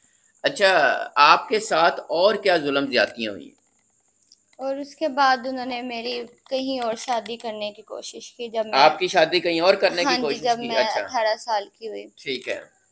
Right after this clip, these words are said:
Speaker 2: उन्होंने मुझे मारा कूटा। दसवीं मुहर्रम वाले दिन मुझे रात के एक बजे एम्बुलेंस में डाल के ले गए एक गांव में, मेरी फुप्पो के घर। तो
Speaker 1: एम्बुलेंस में डाल के ले
Speaker 2: हाँ
Speaker 1: गए?
Speaker 2: जी,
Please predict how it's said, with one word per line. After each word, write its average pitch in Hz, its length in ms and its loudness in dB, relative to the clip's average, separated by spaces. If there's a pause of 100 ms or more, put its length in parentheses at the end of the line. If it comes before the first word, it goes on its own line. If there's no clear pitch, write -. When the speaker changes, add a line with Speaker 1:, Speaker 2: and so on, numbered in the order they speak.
(120)
Speaker 2:
उन्होंने 247 260 -8
मुझे 247 240 -4
मारा 226 420 0
कूटा। 233 360 -4
दसवीं 233 420 -4
मुहर्रम 240 540 -4
वाले 226 260 -4
दिन 226 520 -10 (200)
मुझे 240 200 0
रात 226 440 2
के 226 280 -2 (300)
एक 247 280 4
बजे 247 260 0
एम्बुलेंस 226 540 -2
में 226 140 -6
डाल 214 240 2
के 226 140 -8
ले 214 240 -2
गए 214 160 -6 (160)
एक 214 220 -2
गांव 196 280 -4
में, 214 160 -10
मेरी 214 300 -8
फुप्पो 226 280 -6
के 233 180 -6
घर। 208 260 -6 (840)
तो 233 160 0
Speaker 1:
एम्बुलेंस 214 560 0
में 208 80 -2
डाल 156 260 6
के - 100 -4
ले 285 80 2
Speaker 2:
हाँ 240 120 4
Speaker 1:
गए? 240 120 0
Speaker 2:
जी, 220 200 -4